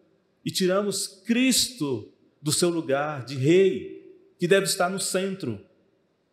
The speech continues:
Glória a Deus, porque aqui nós temos procurado ter um custo, um, um culto cristocêntrico.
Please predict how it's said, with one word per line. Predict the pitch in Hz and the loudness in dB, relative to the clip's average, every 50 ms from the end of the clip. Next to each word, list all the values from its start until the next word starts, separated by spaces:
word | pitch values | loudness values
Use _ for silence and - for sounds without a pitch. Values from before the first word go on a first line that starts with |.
| _ _ _ _ _ _ _ _ _ _ - _ - | _ _ _ _ _ _ _ _ _ _ -20 _ -6
Glória | 127 120 127 127 143 151 156 147 | 0 2 4 4 4 2 0 -2
a | 135 | -6
Deus, | 110 104 127 139 143 - - | -6 -6 -6 -6 -6 -6 -10
porque | - - 123 - - - | -12 -14 -16 -14 -8 -6
aqui | 127 113 - - - - 165 175 180 165 123 - - - _ _ _ - | -6 -6 -6 -10 -12 -8 -6 -4 -4 -4 -4 -6 -12 -20 _ _ _ -4
nós | 156 160 - | 0 0 0
temos | - 170 165 160 - | 0 -2 -6 -6 -10
procurado | - - 156 143 143 - 143 131 139 147 151 139 135 131 | -4 -2 -2 -2 -2 -2 -4 -2 -2 -2 -2 -6 -8 -12
ter | - 147 143 143 | -12 -12 -10 -10
um | 143 | -12
custo, | 131 - 151 135 - - 147 139 - - | -14 -10 -6 -6 -6 -6 -8 -18 -16 -14
um, | 135 139 139 139 - | -14 -14 -12 -12 -10
um | 147 139 | -10 -10
culto | 131 - 190 196 196 196 196 160 - - - - _ - _ _ _ _ _ _ _ _ _ _ _ - - - | -4 0 0 0 0 0 -2 -4 -4 -4 -16 -20 _ -20 _ _ _ _ _ _ _ _ _ _ _ -20 -14 -2
cristocêntrico. | - 208 220 - - 190 - - - - 175 175 170 - 135 117 - 113 98 - | 2 2 2 2 2 0 -2 -4 -4 -6 -6 -6 -6 -8 -8 -10 -8 -8 -12 -14